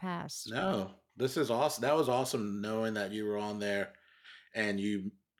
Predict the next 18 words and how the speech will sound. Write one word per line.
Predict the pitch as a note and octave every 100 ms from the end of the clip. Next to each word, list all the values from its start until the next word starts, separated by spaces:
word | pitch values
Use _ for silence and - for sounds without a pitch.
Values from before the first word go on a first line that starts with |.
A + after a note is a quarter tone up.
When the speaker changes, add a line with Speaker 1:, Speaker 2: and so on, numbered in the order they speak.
| _ -
Speaker 2:
Linkletter | B2 A2+ A2+ G#2+ G2+
heard | A2 G#2 G2
you | G2+
say | - G2
that | F#2 F2+
this | F#2+ -
was | F#2+
probably | G#2+ F2+
gonna | E2+ E2+
go | F2 E2
straight | - E2 F2+
to |
D | - F2
V | E2 E2
D, | E2 E2 -
'cause | D#3
it | D3
should've. | - E2+ E2